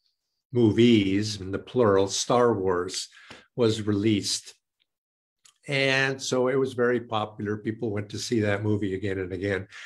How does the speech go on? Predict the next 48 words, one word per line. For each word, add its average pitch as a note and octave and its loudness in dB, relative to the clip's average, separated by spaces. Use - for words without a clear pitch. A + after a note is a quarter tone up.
And C3 2
so, C3 4
so B2 2
a C3 0
group B2 0
of A2+ 0
people A#2 -2
took G#2+ -4
Swami G#2+ -2
to A#2 -2
it. F3 0
And A#3+ -2
Swami G3 0
said, E3 0
well, E3+ 0
he G3 0
was A#3+ -6
a A#2 -10
fun A#2 -2
movie. G#2 -2
You B2+ -4
know, A2 0
so A2+ -2
Swami A2 0
saw B2 2
everybody A#2+ 4
else A2+ -2
was G#2+ -12
having G#2 -4
fun G#2 -8
watching G2 -4
it. A2 -4
<laughs> - -10
So G2 0
he A3 4
didn't D3 0
want C3 2
to A#2 2
be A#2 2
a, A2 2
a A#2+ -4
damp, A#2 0
a B2 -14
damp A#2 0
blanket A2 -2
on G2+ -6
anybody's A2 -4
enthusiasm. G#2+ -4